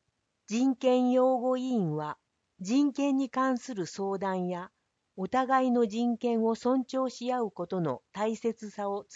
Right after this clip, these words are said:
伝える啓発活動を行っています。委員、継承略、小寺つよ子、杉本康江、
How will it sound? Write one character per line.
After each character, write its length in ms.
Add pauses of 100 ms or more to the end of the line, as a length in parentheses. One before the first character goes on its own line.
伝 220
え 60
る 240 (260)
啓 220
発 300
活 300
動 180
を 320
行 200
っ 180
て 180
い 120
ま 160
す。 300 (1700)
委 240
員、 260 (640)
継 240
承 300
略、 400 (960)
小 160
寺 340
つ 160
よ 180
子、 320 (560)
杉 360
本 360
康 420
江、 200